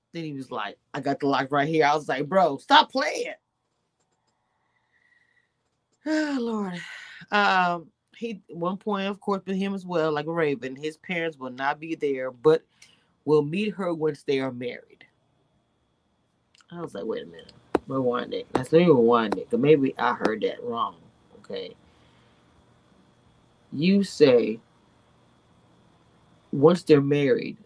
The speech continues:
the parents will meet her." Hmm.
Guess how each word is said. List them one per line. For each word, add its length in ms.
the 80
parents 460
will 120
meet 320
her." 300
Hmm. 240